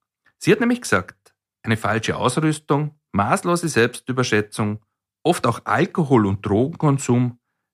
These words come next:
dann passieren Sachen, die einfach nicht passieren sollen. Aber wenn man ein paar einfache Tipps behirnt, ist der Spaß beim Rodeln viel größer.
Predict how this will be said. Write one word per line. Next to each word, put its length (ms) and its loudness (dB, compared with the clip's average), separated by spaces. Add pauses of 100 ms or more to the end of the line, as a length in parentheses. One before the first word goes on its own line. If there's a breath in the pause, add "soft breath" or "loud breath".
(160)
dann 180 0
passieren 360 -2
Sachen, 480 -6 (260 soft breath)
die 120 -8
einfach 240 -2
nicht 180 0
passieren 380 0
sollen. 500 -6 (500)
Aber 220 0
wenn 140 0
man 140 2
ein 100 -4
paar 160 0
einfache 420 -4
Tipps 300 -6
behirnt, 680 0
ist 160 -6
der 60 0
Spaß 340 -2
beim 160 0
Rodeln 340 0
viel 160 -2
größer. 540 -12